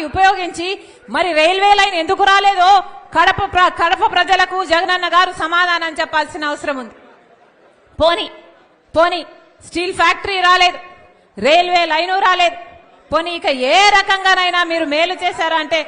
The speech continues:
ఒక్క రకంగా కూడా, ఒక్క రకంగా కూడా మీరు మేలు చేయలేకపోయారు. కనీసం అన్నమయ్య, అన్నమయ్య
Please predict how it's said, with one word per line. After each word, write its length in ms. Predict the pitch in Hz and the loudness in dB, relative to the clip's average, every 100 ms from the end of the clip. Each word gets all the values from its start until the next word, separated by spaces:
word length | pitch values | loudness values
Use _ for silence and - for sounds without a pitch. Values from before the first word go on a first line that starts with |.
| - - - 185 311 | -10 -20 -12 -4 -2
ఒక్క 140 | - 381 | 0 0
రకంగా 400 | 359 359 415 415 403 | 2 2 0 4 4
కూడా, 160 | 392 349 - - - - 214 | 4 2 -2 -10 -20 -10 0
ఒక్క 160 | 320 - 403 | 0 2 2
రకంగా 380 | 381 403 415 427 415 | 2 0 2 4 4
కూడా 160 | 403 392 | 2 2
మీరు 140 | 370 359 277 277 | -2 -6 -8 -2
మేలు 220 | 339 359 359 | 0 0 0
చేయలేకపోయారు. 760 | 349 349 339 349 320 311 285 - - - 285 | 0 2 2 0 2 2 2 -4 -16 -10 -6
కనీసం 500 | 320 403 453 466 381 | -4 -2 -2 -2 0
అన్నమయ్య, 420 | 311 403 415 403 370 - - - - - - 214 | 0 0 0 0 0 -4 -12 -20 -20 -20 -8 -6
అన్నమయ్య 540 | 294 403 440 440 427 | -4 -2 -2 0 0